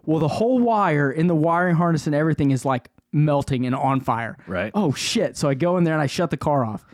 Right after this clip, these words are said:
Speaker 1: Man, what is happening? I dig in there, I'm pulling out wires, pulling out wires, pulling out wires, pulling out wires. I pull out a wire that's stuffed under the wheel well, and this is a ten gauge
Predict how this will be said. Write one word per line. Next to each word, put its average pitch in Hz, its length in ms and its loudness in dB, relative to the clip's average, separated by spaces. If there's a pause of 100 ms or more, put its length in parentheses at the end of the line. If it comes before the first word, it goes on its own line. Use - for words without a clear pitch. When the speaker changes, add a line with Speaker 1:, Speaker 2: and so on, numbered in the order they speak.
(560)
Speaker 1:
Man, 247 240 2
what 285 120 2
is 269 100 0
happening? 180 420 -2
I 120 40 -6
dig 165 260 0
in 180 60 2
there, 180 120 2
I'm 160 80 0
pulling 180 260 0
out 165 140 0
wires, 165 260 0
pulling 180 260 0
out 165 140 0
wires, 156 280 0
pulling 170 240 0
out 160 140 0
wires, 143 300 0
pulling 170 220 0
out 156 120 0
wires. 143 220 0 (340)
I 139 80 -2
pull 190 180 0
out 185 160 2
a 160 40 2
wire 147 520 0 (600)
that's 156 180 -2
stuffed - 480 -2
under 185 240 2
the 214 100 0
wheel 175 280 2
well, 123 280 0
and 143 120 -2
this 233 120 0
is - 60 0
a 226 40 0
ten 208 320 0
gauge 143 440 0